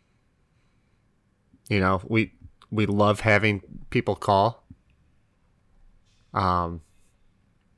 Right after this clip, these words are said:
but this is, things, something has to change. Joey's opened up our eyes that not everyone who's calling is enthusiastic and well-informed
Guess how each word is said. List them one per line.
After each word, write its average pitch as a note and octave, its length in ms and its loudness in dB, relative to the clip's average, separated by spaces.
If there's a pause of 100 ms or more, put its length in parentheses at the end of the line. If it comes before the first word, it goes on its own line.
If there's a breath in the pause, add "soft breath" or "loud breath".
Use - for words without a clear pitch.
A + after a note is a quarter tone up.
(260)
but G#2+ 160 -2
this G#2 200 0
is, F#2+ 440 -4 (1120)
things, B2 320 2 (280)
something B2+ 380 2
has A2 160 2
to G2+ 80 -6
change. F2+ 440 -4
Joey's G#2 320 2
opened G2 280 2
up F#2+ 160 -2
our F2+ 120 2
eyes F2 640 0
that F2+ 180 -2
not G2 260 0
everyone G2 480 0
who's F#2 180 -6
calling F#2 520 2 (1080)
is G#2+ 220 0
enthusiastic G#2+ 1200 0 (480)
and F#2 420 -2 (920)
well-informed A2+ 1080 2